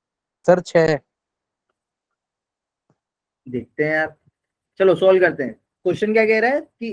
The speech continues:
Speaker 2: एक electron है, वो क्या कर रहा है, घूम रहा है कहीं पे, एक circular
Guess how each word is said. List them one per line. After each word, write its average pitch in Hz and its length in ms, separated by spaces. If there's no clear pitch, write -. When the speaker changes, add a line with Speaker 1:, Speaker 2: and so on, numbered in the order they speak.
Speaker 2:
एक 214 160
electron 202 520
है, 208 140
वो 202 120
क्या 202 160
कर 226 140
रहा 233 140
है, 127 160
घूम 175 280
रहा 156 100
है 113 160
कहीं 165 220
पे, 233 200
एक - 120
circular 208 520